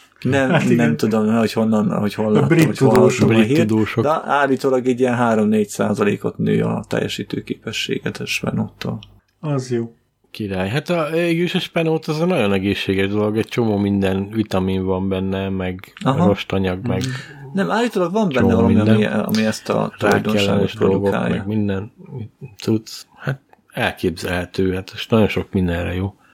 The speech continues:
Speaker 2: Hát én nem tudom, én beszedem inkább a multivitamin tablettát luteinnel, és akkor abból kapom meg, nem spenótot eszek, mert azért mégis jobban bízhatunk egy steril környezetbe ele-, előállított tiszta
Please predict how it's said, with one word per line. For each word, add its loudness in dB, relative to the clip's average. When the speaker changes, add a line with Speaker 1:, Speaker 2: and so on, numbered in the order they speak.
Speaker 2:
Hát -2
én 0
nem 2
tudom, 0
én 2
beszedem 0
inkább 0
a 2
multivitamin -2
tablettát -2
luteinnel, 0
és -6
akkor -6
abból -4
kapom -4
meg, -2
nem -2
spenótot -2
eszek, -4
mert -2
azért 2
mégis 2
jobban 2
bízhatunk -4
egy -4
steril 0
környezetbe -2
ele-, 0
előállított 0
tiszta -4